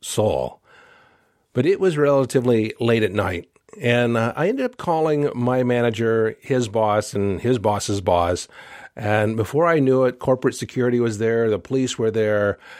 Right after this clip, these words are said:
and I was answering questions, and everyone knew that something was up. And, uh, I just had this feeling like I was gonna lose my job. And, uh, one of the other managers said,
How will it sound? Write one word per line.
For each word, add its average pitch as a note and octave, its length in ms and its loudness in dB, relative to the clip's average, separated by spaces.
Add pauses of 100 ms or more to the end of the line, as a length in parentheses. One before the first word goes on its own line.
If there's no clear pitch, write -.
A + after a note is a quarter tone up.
(160)
and F#2+ 320 -2
I G#2+ 120 -2
was G#2+ 120 0
answering G#2+ 400 0
questions, B2+ 880 2
and G2 380 0
everyone B2 460 0
knew A2+ 220 2
that F#2 140 -2
something A#2 340 0
was A2+ 300 0 (400)
up. A2 360 -2 (520)
And, G2 440 0
uh, F#2 440 -2 (300)
I D#3+ 120 2
just C4 240 -4
had E3+ 240 0
this D3 160 0
feeling C3 380 0
like F2 220 -2 (300)
I A#2 120 -2
was D3+ 120 0
gonna D3+ 140 0
lose D3+ 200 0
my B2+ 120 2
job. G#2+ 400 -2 (800)
And, A2+ 320 2
uh, A2 120 2
one A2+ 180 0
of G#2 60 -2
the G#2+ 120 2
other G#2 140 0
managers G#2 500 -2
said, D#2+ 300 -8